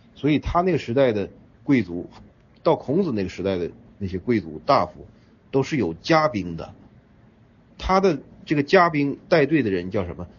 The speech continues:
叫家司马。所以他首先他就有这个实力对抗国王。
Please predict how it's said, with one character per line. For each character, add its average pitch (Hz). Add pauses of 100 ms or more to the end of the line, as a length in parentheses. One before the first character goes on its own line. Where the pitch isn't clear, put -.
(120)
叫 131
家 151
司 -
马。 - (420)
所 196
以 196
他 202
首 127
先 190
他 185
就 196
有 92
这 107
个 143
实 95
力 139
对 101
抗 92
国 76
王。 67